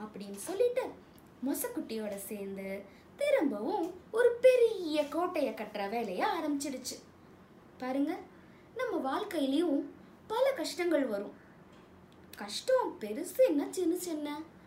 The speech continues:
கஷ்டம் கஷ்டம் தானே? அந்த கஷ்டத்தை கடந்து வரும்போது நம்மள பல மக்கள் கடந்து போவாங்க. பல பேர் பல விதமா பேசுவாங்க.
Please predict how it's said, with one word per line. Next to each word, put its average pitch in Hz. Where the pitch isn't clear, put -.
கஷ்டம் 349
கஷ்டம் 339
தானே? 285
அந்த 403
கஷ்டத்தை -
கடந்து 381
வரும்போது 214
நம்மள 302
பல 554
மக்கள் 339
கடந்து 294
போவாங்க. 208
பல 190
பேர் 381
பல 523
விதமா 247
பேசுவாங்க. 202